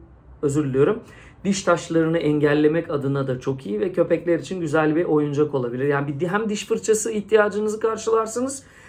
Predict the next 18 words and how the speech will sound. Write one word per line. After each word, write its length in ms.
hem 220
de 40
aynı 260
zamanda 560
güzel 320
bir 100
oyuncak, 640
e, 260
olur 300
onun 280
için. 420
E, 60
frisbee 640
mesela, 580
eğer 340
köpeğiniz 460
biraz 220
atletikse, 800